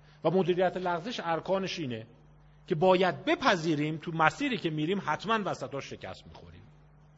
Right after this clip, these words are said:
منتها یک قراری با خودمون بذاریم که مثل پاول و نیل شکستامون رو آنالیز کنیم و هر سری مسیر اون رو ببندیم. مثلاً اگر امروز حضور شما در این سمپوزیوم باعث شد که یک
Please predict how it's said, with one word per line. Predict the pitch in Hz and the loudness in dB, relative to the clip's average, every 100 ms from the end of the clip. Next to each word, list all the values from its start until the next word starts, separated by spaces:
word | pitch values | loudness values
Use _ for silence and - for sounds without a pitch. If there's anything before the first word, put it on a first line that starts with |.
| - - - - - - | -20 -20 -20 -20 -20 -4
منتها | 196 190 180 233 | -2 2 4 4
یک | 254 277 - - | 2 -4 -6 2
قراری | 180 190 175 | 6 6 6
با | 156 | 2
خودمون | 160 143 135 120 | 0 -2 -4 -4
بذاریم | 110 107 107 117 - - - - - | -6 -8 -10 -16 -20 -20 -20 -20 -4
که | 170 | 0
مثل | 202 208 185 | 2 2 0
پاول | - 156 156 151 | 4 4 6 2
و | 151 | 0
نیل | 190 269 254 - | 0 0 -4 -8
شکستامون | - 165 147 135 - 165 143 120 | -4 0 2 0 -2 -2 -2 -2
رو | |
آنالیز | 120 131 135 135 160 269 - | -2 -2 0 2 2 0 2
کنیم | 185 147 131 180 - - - - - - - - - - - - - - - | 2 2 0 -2 -8 -20 -20 -20 -20 -20 -20 -20 -20 -20 -20 -20 -20 -18 -2
و | 160 | 0
هر | 175 262 | 2 2
سری | - 214 208 | 2 -2 -2
مسیر | 208 170 160 240 247 | 0 2 2 2 -2
اون | 175 180 202 | 0 0 2
رو | 220 | 2
ببندیم. | 175 135 123 120 107 120 120 - - - - - - - - - - - - - - | 4 4 4 2 0 -2 -2 -10 -20 -20 -20 -20 -20 -20 -20 -20 -20 -20 -20 -20 -10
مثلاً | 147 180 185 185 | -2 2 2 2
اگر | 175 175 170 | 0 0 0
امروز | 156 185 180 123 | -2 2 0 -2
حضور | 143 170 165 | -4 0 0
شما | 143 151 143 | 0 -2 -2
در | 139 139 | 0 0
این | 151 | 0
سمپوزیوم | 151 139 135 123 139 127 | -2 -2 -2 -2 -4 0
باعث | 139 147 | 2 2
شد | 135 147 - | -2 -10 -8
که | |
یک | 147 151 - | -6 -6 -8